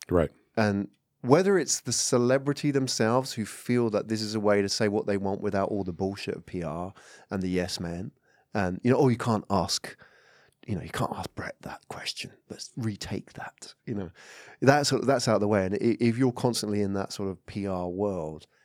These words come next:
Speaker 2: it must be quite frustrating. And on the other side, I think people want to know, "I wanna know what Brett's really like." You know, I don't want it clipped. I wanna hear, like, the real story of him.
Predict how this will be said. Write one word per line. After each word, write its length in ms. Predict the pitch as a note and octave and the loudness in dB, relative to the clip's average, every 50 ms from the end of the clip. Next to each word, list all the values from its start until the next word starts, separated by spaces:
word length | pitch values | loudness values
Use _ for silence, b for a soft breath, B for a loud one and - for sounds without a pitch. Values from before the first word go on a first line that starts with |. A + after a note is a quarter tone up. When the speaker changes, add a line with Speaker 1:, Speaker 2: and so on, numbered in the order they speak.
| _ _ - | _ _ -10
Speaker 2:
it 80 | G#2 | -8
must 160 | G#2+ G#2 - | -6 -6 -6
be 80 | - G#2+ | -8 -8
quite 240 | - - G#2 F#2+ - | -6 -4 -6 -6 -6
frustrating. 600 | - F#2+ F2 - - G#2+ G2+ G2 - - G2+ - b b b b b b b b b b b | -8 -10 -10 -6 -4 -4 -4 -4 -6 -10 -14 -16 b b b b b b b b b b b
And 80 | - A#2 | 2 4
on 80 | B2 B2+ | 4 6
the 100 | D3 F3 | 6 4
other 140 | F#3 E3 | 4 2
side, 260 | C3+ - A#2+ A2+ G#2+ G2 | 2 2 4 4 4 4
I 60 | G2+ | 2
think 200 | G#2 G#2+ G2 - | 0 -2 -4 -2
people 340 | - A#2+ A2+ - - G#2+ G2 | -2 -2 -2 -2 -2 -4 -4
want 520 | G2 G2+ G#2+ A2 G#2+ G2+ G2 - _ - | -4 -2 2 2 2 2 2 -2 _ -8
to 120 | - A2+ | -6 -2
know, 420 | G#2 G#2 G#2+ G#2+ F#2+ F2+ F2 E2+ B B B B B B B - | 0 0 0 0 0 -2 -4 -8 B B B B B B B 2
"I 60 | F#3+ | 2
wanna 180 | A3+ A#3+ A#3+ | 4 4 4
know 180 | A3+ A3+ G#3+ G#3 | 4 4 4 4
what 180 | G3 E3+ - - | 4 2 2 2
Brett's 320 | - D3+ - - - - | 2 2 2 0 -2 2
really 240 | A#2+ A#2 A2+ G#2+ G#2+ | 4 4 4 4 4
like." 320 | A#2 D3 E3 B2+ G2 - - _ _ _ _ _ _ _ _ _ _ | 4 2 2 2 0 -2 -8 _ _ _ _ _ _ _ _ _ _
You 80 | - A#2 | -2 0
know, 240 | G2+ F#2+ G2 A#2 C3 - _ _ _ _ _ _ _ | 0 0 -2 -4 -8 -12 _ _ _ _ _ _ _
I 60 | A#2+ | 0
don't 140 | A#2+ C3+ C3+ | 2 2 4
want 140 | D3+ C#3+ G#2+ | 2 2 0
it 120 | F#2+ - | -2 -4
clipped. 480 | - - - F#2+ - - _ - - - _ _ _ _ _ _ | -8 -8 -8 -8 -8 -10 _ -20 -20 -20 _ _ _ _ _ _
I 40 | - | -4
wanna 200 | G#2+ G#2 G2+ F#2+ | -2 -2 -2 -2
hear, 380 | F#2 G2+ F#2+ F#2 F2 E2+ F2+ - _ _ _ _ - | -2 -2 -2 -2 -2 -6 -10 -16 _ _ _ _ -12
like, 180 | F#2+ F#2 - F#2 | -10 -10 -8 -6
the 120 | F#2+ F#2 | -6 -4
real 680 | F#2+ G2+ G#2+ G#2 G2+ G2 F#2+ F#2 F#2 F2 E2 D#2+ D2+ - _ _ | -2 0 2 2 2 2 2 0 -2 -2 -4 -6 -10 -14 _ _
story 420 | - - - G#2+ F#2+ F2 E2+ E2 | -14 -8 -6 -4 -4 -2 -4 -6
of 80 | D#2+ D2+ | -8 -8
him. 400 | E2 F#2 G2 F#2 D#2 C#2 C2+ - | -8 -8 -6 -6 -8 -10 -14 -16